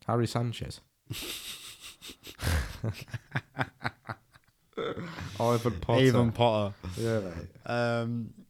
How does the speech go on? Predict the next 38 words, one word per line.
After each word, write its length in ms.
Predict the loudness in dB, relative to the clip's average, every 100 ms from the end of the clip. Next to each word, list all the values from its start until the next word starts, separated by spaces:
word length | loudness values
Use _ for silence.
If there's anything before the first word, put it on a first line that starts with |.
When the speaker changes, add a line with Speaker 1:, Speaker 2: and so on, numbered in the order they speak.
| _ _ -10 -10 _ _
Speaker 2:
what 360 | -12 -12 -10 -8
was 160 | -6
I 40 | -4
gonna 140 | -4
say, 260 | -2 0 2
mate? 220 | 2 0
You 80 | -4
forgot. 420 | -6 -2 -2 -2
You've 180 | -4 -2
made 200 | 0 2
me 140 | 0
lose 320 | 0 0 0
track 440 | -4 -4 -4 -4 -10
after 260 | -6 -2
the, 300 | 0 0 0
uh, 260 | 0 -2 -4
the 140 | -2 0 0
Ivan 180 | -2
Potter 300 | -4 -2 -4
comment. 500 | -4 -4 -4 -4 -6 -12 -14 -6 -2
<laughs> 80 | 0 -2 -6 -8 -12 -10 -12 -10 -10 -8 -8 -10 -14 -2
But 120 | 4
yeah, 220 | 6 4 0
sorry. 340 | 0 2 2 0 -6 -20 -8
So 120 | 4 4
again, 320 | 8 6 6
he 220 | 4 2
featured 560 | 2 2 2 0 -2 -2
in 340 | -2 -2 -2
the 140 | -4 -2
game, 600 | 2 4 4 2 0 -4 _ -6
uh, 220 | -2 -2
against 320 | 0 -2 -2
Villa. 360 | 0 2 2 -2 -10 _ _ _ _ _ _ _ _ _ -20 -10
From 240 | -2 2
what 300 | 4 4 2
I 20 | 0
heard, 460 | 0 0 -2 -4